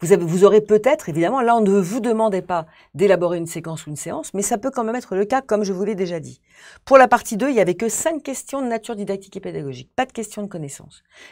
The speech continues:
Et pour la partie trois, vous voyez, quatre et quatre. Alors, à chaque fois, elles sont signalées d'un astérisque. Voilà. Donc,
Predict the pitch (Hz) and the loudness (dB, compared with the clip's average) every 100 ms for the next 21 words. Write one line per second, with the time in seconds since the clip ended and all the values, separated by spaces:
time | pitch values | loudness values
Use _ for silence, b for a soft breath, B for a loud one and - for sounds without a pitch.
0 | B 214 269 269 240 220 - - 208 185 | B -4 2 2 2 -2 -4 -6 2 2
1 | - _ _ _ - 170 240 254 262 - | 0 _ _ _ -6 -2 -2 2 0 0
2 | 156 92 - - - 139 147 160 202 - | -10 -12 -14 -20 -8 -2 -2 -2 -6 -2
3 | 226 294 - 202 190 160 208 175 175 - | 0 0 -4 -10 -8 -6 -6 -8 -10 -12
4 | 147 - - - _ _ _ _ _ _ | -18 -18 -20 -20 _ _ _ _ _ _
5 | _ - 165 117 - _ _ _ _ _ | _ -10 -8 -8 -10 _ _ _ _ _
6 | _ - _ _ _ _ _ _ _ _ | _ -20 _ _ _ _ _ _ _ _
7 | - - B B B B B 165 254 302 | -20 -20 B B B B B 2 4 4
8 | - | 0